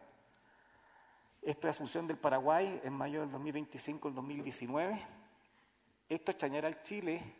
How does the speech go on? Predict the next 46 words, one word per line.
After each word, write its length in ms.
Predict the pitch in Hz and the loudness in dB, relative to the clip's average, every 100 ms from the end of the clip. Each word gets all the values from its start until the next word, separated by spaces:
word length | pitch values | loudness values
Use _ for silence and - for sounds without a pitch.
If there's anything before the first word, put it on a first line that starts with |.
| - | -6
No 60 | |
sé 40 | 143 | -4
si 60 | 147 | 0
ustedes 180 | 151 143 | 0 0
se 80 | |
acuerdan 360 | 135 160 160 160 | 0 -2 -2 0
del 80 | 147 | 0
aluvión 280 | 135 143 143 | 0 -2 -4
de 80 | |
Chañaral, 640 | 139 123 120 135 165 156 - | -4 -4 2 4 4 0 -8
eh, 140 | 131 127 | -6 -4
el 100 | 127 | -2
año 160 | 139 | -2
dos 100 | 127 | -4
mil 240 | 123 135 131 | -2 -4 -4
quince, 320 | 160 170 - | -4 -2 -2
donde 140 | 143 | -4
seis 180 | 135 127 | -4 -2
mil 120 | 135 | -4
personas 420 | 165 143 - 139 139 | -4 -8 -8 -8 -8
estuvieron 260 | 139 139 | -6 -6
en 80 | 131 | -4
más 180 | 131 135 | -6 -4
de 100 | 131 | -6
veintitrés, 520 | 131 127 117 135 147 - - - - - | -8 -10 -4 -2 -2 -8 -18 -18 -18 -2
eh, 160 | 117 117 | 2 4
refugios, 600 | 117 - 208 - 143 147 | 2 0 -6 -4 -4 -2
producto 420 | - 139 143 139 | 2 2 2 -2
de 60 | 131 | -2
la 80 | |
inundación, 540 | 127 123 120 117 147 143 | -2 -2 -4 -4 -4 -4
donde 200 | 143 123 | -2 -2
lo, 220 | 123 - | -2 -4
eh, 60 | 113 | -6
primera 340 | 113 113 143 | -4 -2 0
vez 160 | 147 135 | -2 -4
llovía 300 | 127 139 139 | -2 -2 -2
mucho 420 | 131 165 - 156 | -2 -4 -4 -4
tiempo, 320 | 151 151 147 | -4 -4 -4
tomó 260 | 135 127 127 | -4 -4 -2
cauce, 380 | 135 139 - | -2 -2 -4
obviamente 320 | 131 123 127 127 | -4 -4 -4 -4
tuvimos 240 | 123 127 | -4 -4
deslizamientos 560 | 117 113 117 123 - 110 | -4 -4 -4 -6 -6 -6
de 80 | |
tierra. 400 | 104 120 143 151 | -2 0 2 0